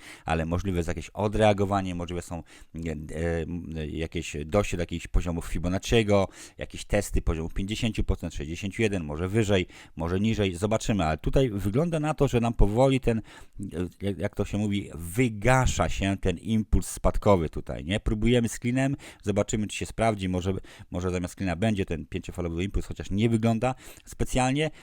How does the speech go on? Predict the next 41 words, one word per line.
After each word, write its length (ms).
no 180
i 60
to 160
widać 240
też 160
po 140
momentum. 360
Momentum 240
jest 120
nadal 320
negatywne, 680
momentum 460
jest 140
nadal 300
kiepskie, 480
słabe, 480
bo 100
jest 120
trzydzieści 280
trzy 140
punkty, 420
czyli 220
nadal 400
nam 120
tutaj, 340
e, 60
e, 40
strona 400
podażowa 680
jednak, 480
e, 200
dyktuje 460
warunki, 540
ale 360
już 220
nie 160
ma 100
tego 240
dynamizmu, 440
jaki 220
był, 220